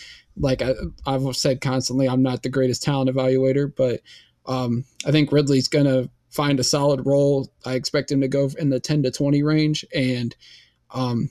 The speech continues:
I think he's gonna be a solid receiver at the next level.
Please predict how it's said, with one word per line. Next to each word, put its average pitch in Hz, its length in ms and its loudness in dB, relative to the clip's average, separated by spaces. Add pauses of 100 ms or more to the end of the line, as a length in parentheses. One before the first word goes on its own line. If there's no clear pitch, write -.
(160)
I 151 80 2
think 139 120 4
he's 131 120 2
gonna 131 180 2
be 131 140 0
a 117 40 0
solid 123 380 0
receiver 123 340 0
at 123 60 -4
the - 80 -6
next 127 220 -2
level. 127 280 -2